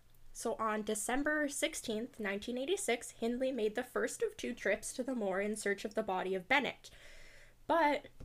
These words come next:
after, because twenty years had passed, even though it's a pretty much barren landscape other than, like, grass and stuff, she just wasn't, like, connecting with where stuff was, 'cause it had been twenty years. Um,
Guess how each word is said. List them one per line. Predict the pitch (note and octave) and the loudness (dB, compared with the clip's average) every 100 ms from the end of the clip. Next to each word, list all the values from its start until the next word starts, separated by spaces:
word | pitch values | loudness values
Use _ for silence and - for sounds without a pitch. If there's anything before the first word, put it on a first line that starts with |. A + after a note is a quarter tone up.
| - | 0
after, | A#3 - - | 0 0 -12
because | A3 A#3 A#3+ A#3+ | -6 0 2 0
twenty | - G3 F#3+ | 2 0 2
years | F#3 F3+ A#3+ | 0 2 2
had | C4 B3 | 2 0
passed, | - C4+ D4 E4+ - | 2 6 6 4 0
even | G#3 C4 | -2 -2
though | C4 B3+ | 2 4
it's | G3+ - | 4 2
a | |
pretty | G#3 G#3+ G#3+ | 0 0 0
much | G#3 G#3 | -2 -2
barren | F3 F#3+ F#3+ G3 G#3 F#3+ | 0 0 0 -2 -4 -4
landscape | G3 G#3+ - G#3+ G#3+ | -4 -4 -2 -2 -2
other | F#3+ F#3+ | -2 -2
than, | G3 F#3+ G#3 _ - | -2 -4 -8 _ -12
like, | - - _ | -12 -12 _
grass | - D#3+ - - A#3+ - | -6 -4 -2 -2 -2 -4
and | A#3+ A#3+ | -6 -4
stuff, | - B3 | -2 -2
she | - G#3+ | -4 -4
just | G#3 A3+ - | -4 -4 0
wasn't, | G3+ G3+ F3+ E3+ | 0 0 -2 -2
like, | G3 - | -4 -4
connecting | - G3+ F3+ G3 - F#3+ F#3+ F#3+ G#3 - - - - - | -4 -2 -2 -4 -6 -4 -4 -8 -10 -20 -20 -20 -14 -2
with | G#3 G#3 | -2 0
where | F#3+ F#3+ | -2 -2
stuff | - F3 - | -4 -6 -6
was, | F#3 F#3 D3+ - - | -2 -2 -2 -8 -12
'cause | - G#3 | -10 -6
it | - | -4
had | A#3 | -2
been | C4 C4 | -2 -4
twenty | C4+ C4 B3+ | -6 -6 -4
years. | C4+ A3+ - - - _ _ _ - _ _ - | -4 -4 -8 -16 -20 _ _ _ -20 _ _ -10
Um, | G#3+ G#3+ G#3+ G#3+ G#3+ A3 | -6 -2 -2 -2 -4 -6